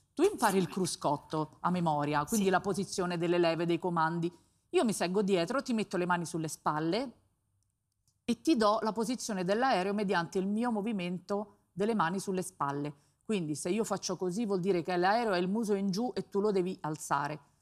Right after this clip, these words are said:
Speaker 1: Se io faccio così vuol dire che l'aereo è piegato sul lato destro e tu lo devi raddrizzare." Abbiamo fatto un po' di prove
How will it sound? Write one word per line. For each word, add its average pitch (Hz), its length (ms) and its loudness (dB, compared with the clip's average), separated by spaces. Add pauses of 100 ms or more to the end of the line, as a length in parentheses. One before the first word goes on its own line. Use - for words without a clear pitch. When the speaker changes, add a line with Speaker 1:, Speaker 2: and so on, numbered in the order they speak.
(120)
Speaker 1:
Se - 160 -2
io 233 100 2
faccio 208 300 0
così 202 480 0
vuol 180 140 -2
dire 220 200 2
che 196 120 -2
l'aereo 214 300 4
è 175 40 0
piegato 196 480 2
sul 190 160 -4
lato 185 220 0
destro 226 640 0 (360)
e 202 180 0
tu 233 140 0
lo 240 100 2
devi 202 200 2
raddrizzare." 156 960 -2 (540)
Abbiamo 294 320 4
fatto 180 320 -2
un 170 80 -2
po' 185 120 -2
di 196 100 0
prove 190 600 0